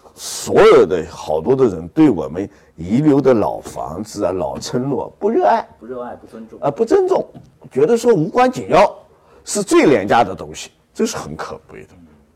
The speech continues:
Speaker 1: 呃。
Speaker 2: 啊，这十月份一定要去啊！
Speaker 1: 好。
Speaker 2: 这个不去的话，我觉得，呃，这个不，不好意思说自己是文艺青年。<laughs> 谢谢陈总，
Speaker 1: 谢谢，谢谢。
Speaker 2: 谢谢项目先生，谢谢。
Speaker 1: 谢谢，谢谢，谢谢。
Speaker 2: 愉快，愉快，愉快啊！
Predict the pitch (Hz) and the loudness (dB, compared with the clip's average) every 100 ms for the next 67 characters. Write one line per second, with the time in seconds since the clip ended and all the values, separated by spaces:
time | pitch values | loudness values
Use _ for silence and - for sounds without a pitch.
0 | _ _ 76 78 64 - - 101 - - | _ _ -10 -10 -12 -18 -12 -12 -12 -16
1 | 110 - 131 120 113 123 107 - 92 69 | -10 -4 -4 -4 -6 -6 -8 -12 -18 -18
2 | _ - 202 - 208 214 208 - 202 143 | _ -8 -8 -6 -6 -4 -6 -6 -6 -4
3 | 135 110 98 95 117 120 107 104 156 135 | -6 -8 -10 -10 -8 -6 -8 -10 -12 -10
4 | 147 165 156 139 226 170 - 226 123 107 | -10 -6 -6 -8 -10 -10 -10 -10 -8 -10
5 | 110 165 180 175 135 95 104 104 123 131 | -10 -8 -8 -8 -10 -8 -6 -6 -8 -10
6 | 104 98 139 170 - 180 320 - 440 - | -12 -10 -8 -4 -4 -4 -6 -6 -6 -6
7 | 320 320 349 392 - 190 147 127 127 139 | -6 -8 -10 -10 -8 -6 -6 -6 -8 -6
8 | 233 214 185 156 160 156 147 131 123 117 | -6 -6 -8 -10 -12 -10 -10 -10 -12 -14
9 | 135 196 175 175 147 151 147 143 139 110 | -8 -6 -6 -10 -14 -12 -12 -10 -8 -6
10 | 120 90 92 92 87 90 98 - | -6 -8 -8 -8 -8 -12 -14 -16